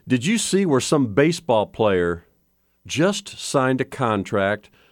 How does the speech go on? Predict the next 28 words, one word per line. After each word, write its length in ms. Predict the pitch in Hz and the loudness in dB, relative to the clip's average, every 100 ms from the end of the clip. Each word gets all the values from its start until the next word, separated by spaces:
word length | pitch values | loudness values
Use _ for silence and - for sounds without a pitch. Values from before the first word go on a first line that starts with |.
| _ | _
for 140 | - 95 | -4 -4
seventy-five 1120 | - - 135 156 165 170 - 131 120 120 113 | -2 2 2 4 2 0 0 0 2 0 -2
thousand 500 | - 123 113 107 110 | -2 2 2 0 -2
dollars 400 | 104 101 101 95 | 0 2 0 -2
a 60 | 92 | -4
year 300 | 90 95 98 | -2 0 0
to 160 | 92 78 | -2 -10
just 540 | 73 104 170 170 - | -8 -2 -2 -2 -10
play 400 | - 127 120 113 | -4 0 2 0
baseball? 840 | 104 92 98 85 - 78 65 80 _ _ _ _ _ _ _ _ _ _ _ _ _ _ _ _ | -2 0 -2 -2 -6 -6 -6 -12 _ _ _ _ _ _ _ _ _ _ _ _ _ _ _ _
It 80 | 151 | -2
wouldn't 240 | 196 185 | 2 2
surprise 460 | - 135 147 139 127 | 0 0 2 2 2
me 80 | 131 | 0
if 80 | 113 | 0
somebody, 640 | - 160 151 143 135 127 _ _ _ | -2 0 2 2 0 -2 _ _ _
someday, 800 | - 160 180 156 120 101 101 104 _ _ | -2 0 2 2 2 2 0 -4 _ _
they'll 140 | 143 | 0
be 160 | 135 127 | 2 2
making 400 | 120 131 131 117 | 2 0 0 0
more 320 | 117 139 143 | 2 4 4
than 180 | 127 117 | 2 0
the 80 | 92 | -2
President 680 | - - 135 135 123 131 | -8 0 2 2 0 -2
of 100 | 120 | -2
the 60 | 98 | -2
United 520 | 90 92 95 98 98 | 0 0 0 0 -2
States. 640 | - - 80 71 80 - | -6 -4 -2 -2 -10 -20